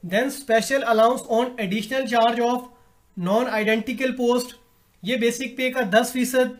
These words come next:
जबकि maximum बारह हज़ार रुपये provide किया जाता था, इसको अब बारह हज़ार से बढ़ाकर बीस हज़ार रुपये माहाना कर दिया गया है। Special pay on current charge,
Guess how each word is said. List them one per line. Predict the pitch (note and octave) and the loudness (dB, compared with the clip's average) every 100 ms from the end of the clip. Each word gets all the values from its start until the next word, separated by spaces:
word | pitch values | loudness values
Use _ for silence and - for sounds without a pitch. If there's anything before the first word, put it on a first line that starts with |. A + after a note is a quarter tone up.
| _ _ - | _ _ -4
जबकि | F#3+ G#3+ B3 | -4 -2 0
maximum | G3 G#3 - B3 A#3 | 0 -2 -2 -2 0
बारह | F#3+ G#3+ B3+ | 4 4 4
हज़ार | A#3 A#3 A#3 | 4 4 2
रुपये | A#3 A#3+ A#3+ | 2 -2 -4
provide | A3 G#3+ A3+ | 2 2 2
किया | B3 A#3 | -2 2
जाता | A3 G#3+ A3+ | 2 4 2
था, | A3+ A3+ A3+ - _ _ _ _ _ - | 4 2 2 -8 _ _ _ _ _ -8
इसको | A3+ - | -8 0
अब | B3+ G3+ | 0 4
बारह | G#3+ A3+ A#3 | 4 6 4
हज़ार | A3 G#3 | 4 2
से | A#3 | 0
बढ़ाकर | G3+ G3+ G3+ G#3 A#3+ | 0 2 2 0 -4
बीस | F3 G#3+ G#3+ | -2 -2 0
हज़ार | G3+ G3+ | 0 0
रुपये | G3 A3 | 0 0
माहाना | G3 G3 G3 | 2 2 0
कर | G3 F3 | 0 -4
दिया | E3+ E3+ | -2 -2
गया | E3 E3 | -2 -6
है। | D#3+ E3 - _ _ _ _ - | -6 -10 -16 _ _ _ _ -20
Special | - A#3+ A#3 C#4 C#4 C4+ | -2 0 0 0 -4 -6
pay | B3+ | -2
on | A#3 A#3 | -2 2
current | A#3 B3+ B3+ | 2 2 0
charge, | B3 B3+ | 0 0